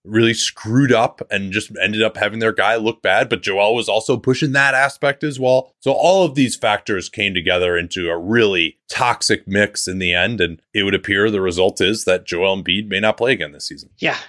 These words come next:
Speaker 2: and that's definitely unfortunate. And another player, not quite the same level of star, who won't play again this year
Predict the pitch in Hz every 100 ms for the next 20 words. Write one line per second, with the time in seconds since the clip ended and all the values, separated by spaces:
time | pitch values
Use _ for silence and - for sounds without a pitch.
0 | _ 156 156 151 - 165 156 156 143 139
1 | 131 127 143 135 143 135 131 160 147 139
2 | 127 _ 180 190 196 196 - 175 165 208
3 | 165 160 170 - 165 151 156 - 147 139
4 | 139 139 123 - 147 131 131 131 - 156
5 | 143 156 156 - 147 139 135 131 131 131
6 | 127 123